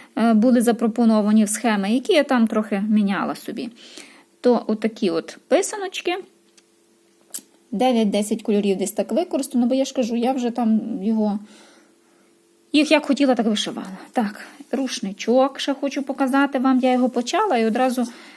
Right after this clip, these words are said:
так вишивала, скільки там я його, сім днів. Сім днів, за сім днів я його вишила. Ну, підігнула отут, е, підгин такою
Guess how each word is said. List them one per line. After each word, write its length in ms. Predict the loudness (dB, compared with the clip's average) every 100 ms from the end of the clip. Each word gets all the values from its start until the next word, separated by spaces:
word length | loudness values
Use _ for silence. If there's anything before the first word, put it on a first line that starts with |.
| -14
так 260 | -2 -2 -2 -20 -20 _ _ _ _ _ -10
вишивала, 420 | -6 0 0 0
скільки 320 | -4 -4 -2
там 180 | 0 2
я 80 | 4
його, 240 | 2 2
сім 260 | 2 2 2
днів. 280 | 0 -6 -14 _ _ _ -18
Сім 220 | -2 0
днів, 240 | 4 2 0 -14 -20 -20 -6
за 100 | -4
сім 240 | 0 2 6
днів 220 | 6 4
я 300 | 4 0 -2
його 340 | -4 -2 0 0
вишила. 520 | 0 -2 -2 0 -2 -4 -14 -20 -20 _ -16 -4
Ну, 240 | 2 2 2
підігнула 600 | 0 2 6 8 6 4
отут, 340 | 0 -4 -6 -20 -20 -20 -10
е, 260 | -8 -6 -4
підгин 340 | -2 0 0 -2
такою 500 | -6 -4 -4 -4